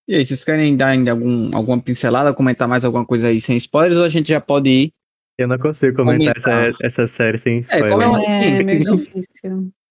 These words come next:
Speaker 1: Vamos dar aí um, um, uma geral pra quem nunca viu. A série, tanto a primeira temporada quanto a segunda, cada uma tem oito episódios.
Speaker 2: Sim, são
Speaker 1: Então,
Speaker 2: bem
Speaker 1: na verdade,
Speaker 2: curtinhos, de trinta
Speaker 1: eles,
Speaker 2: minutos, né?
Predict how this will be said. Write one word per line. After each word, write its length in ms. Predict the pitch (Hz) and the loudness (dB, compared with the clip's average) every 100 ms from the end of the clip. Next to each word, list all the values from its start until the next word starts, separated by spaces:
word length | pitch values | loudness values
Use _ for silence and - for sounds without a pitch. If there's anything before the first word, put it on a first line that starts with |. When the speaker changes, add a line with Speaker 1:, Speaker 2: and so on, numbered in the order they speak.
| _ _ | _ _
Speaker 1:
Vamos 280 | 135 170 190 | -2 0 2
dar 160 | 185 | 2
aí 160 | 175 165 | 2 2
um, 40 | |
um, 520 | 151 135 131 127 123 113 | 2 -2 -2 -2 -2 -2
uma 160 | 131 | -2
geral 320 | 131 131 120 117 | 0 0 0 0
pra 160 | 139 | -2
quem 140 | 139 131 | 0 0
nunca 320 | 120 113 104 | 0 -2 -2
viu. 360 | 120 160 127 - _ _ _ _ _ _ _ | 0 0 0 -6 _ _ _ _ _ _ _
A 100 | - | -4
série, 400 | - 175 156 147 _ _ | 0 0 0 -2 _ _
tanto 180 | 170 202 | 0 0
a 60 | 196 | 2
primeira 260 | 185 175 | 2 2
temporada 400 | 175 165 143 135 | 2 0 2 2
quanto 200 | 147 160 | 0 -2
a 20 | |
segunda, 280 | 165 156 131 | -2 0 0
cada 260 | 127 156 156 | 0 0 2
uma 120 | 143 | 0
tem 160 | 135 131 | 0 2
oito 140 | 147 | 2
episódios. 540 | - 151 117 127 - - _ _ _ _ _ - | 2 0 0 -2 -4 -16 _ _ _ _ _ -6
Speaker 2:
Sim, 380 | 127 113 107 110 - _ | -2 -2 -4 -10 -18 _
são 120 | - | -2
Speaker 1:
Então, 80 | 127 | 0
Speaker 2:
bem 60 | 131 | 2
Speaker 1:
na 100 | 135 | 2
verdade, 220 | 139 139 | 2 2
Speaker 2:
curtinhos, 180 | 143 143 | 2 0
de 60 | 120 | 0
trinta 220 | 127 123 | 0 2
Speaker 1:
eles, 120 | 117 | 0
Speaker 2:
minutos, 360 | 110 123 - 113 | 2 0 -2 -4
né? 180 | 120 | -4